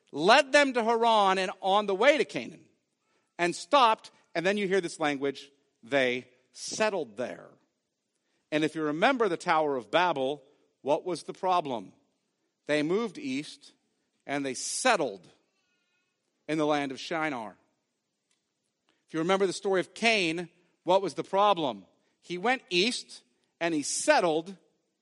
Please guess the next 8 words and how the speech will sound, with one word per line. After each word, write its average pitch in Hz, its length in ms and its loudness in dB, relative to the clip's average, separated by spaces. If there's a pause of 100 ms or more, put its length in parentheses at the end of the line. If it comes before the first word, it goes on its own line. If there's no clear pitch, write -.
(300)
in 156 100 -6
the 156 100 0
land 143 280 -2
of 123 100 -14
Nod. 135 540 -4 (3500)
Abram, 214 560 2 (180)
Abraham 180 500 2
believed 185 640 -4